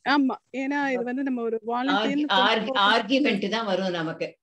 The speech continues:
Speaker 2: ஒருத்தர்
Speaker 1: ஆமா.
Speaker 2: பேச, இன்னொருத்தர் பதில் சொல்ல, அதுக்கு நம்ம பதில் சொல்ல ஜீவகாந்தம் செலவழிஞ்சிரும் நமக்கு.
Speaker 1: ஆமா, அஹ், ப-,
Speaker 2: ம்.
Speaker 1: என்னவோ வாலண்டியர்னு இருக்கும், அப்புறம் கடைசியில இது, இதுல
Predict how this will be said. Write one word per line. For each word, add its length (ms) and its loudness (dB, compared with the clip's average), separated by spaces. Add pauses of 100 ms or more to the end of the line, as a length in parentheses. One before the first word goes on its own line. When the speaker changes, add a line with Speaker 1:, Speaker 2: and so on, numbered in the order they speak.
(240)
Speaker 2:
ஒருத்தர் 340 0
Speaker 1:
ஆமா. 40 -12
Speaker 2:
பேச, 280 4 (140)
இன்னொருத்தர் 640 0
பதில் 280 -2
சொல்ல, 320 -4 (640)
அதுக்கு 380 -2
நம்ம 260 0
பதில் 320 -2
சொல்ல 280 -4 (480)
ஜீவகாந்தம் 560 -4
செலவழிஞ்சிரும் 600 -4 (800)
நமக்கு. 320 0
Speaker 1:
ஆமா, 80 -8 (120)
அஹ், 240 -8
ப-, 180 -4
Speaker 2:
ம். 240 -12
Speaker 1:
என்னவோ 360 2 (360)
வாலண்டியர்னு 600 -2
இருக்கும், 220 -6
அப்புறம் 280 -10
கடைசியில 460 -2
இது, 260 2
இதுல 260 0